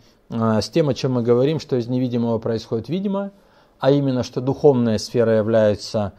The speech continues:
сферой формирования, а естественная физическая сфера проявления. Как-то в одном из наставлений или учений Иисус сказал: "По плодам их узнаете их". Узнаете кого? Узнаете кого? В первую очередь узнаете того,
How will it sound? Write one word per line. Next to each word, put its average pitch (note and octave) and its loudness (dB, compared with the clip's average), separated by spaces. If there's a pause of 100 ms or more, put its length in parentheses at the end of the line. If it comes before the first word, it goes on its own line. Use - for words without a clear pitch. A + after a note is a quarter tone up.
сферой A#2+ 2
формирования, D3 2
а - -2
естественная B2 -6
физическая C3+ -6
сфера C3 -2
проявления. A2+ 0 (720)
Как-то F#3 2
в F3+ 6
одном F3+ 2
из D3 -2
наставлений E3 0
или A#2+ 2
учений C#3 -2
Иисус - -10
сказал: B2+ 0
"По B2+ 0
плодам C#3 2
их D#3+ -8
узнаете A#2 -6
их". - -20 (140)
Узнаете D3 -4
кого? F#2+ -2 (2000)
Узнаете D#3+ -4
кого? G#2 -6 (640)
В - -20
первую A#3 6
очередь D#3 -4
узнаете D#3 -2
того, D#3 2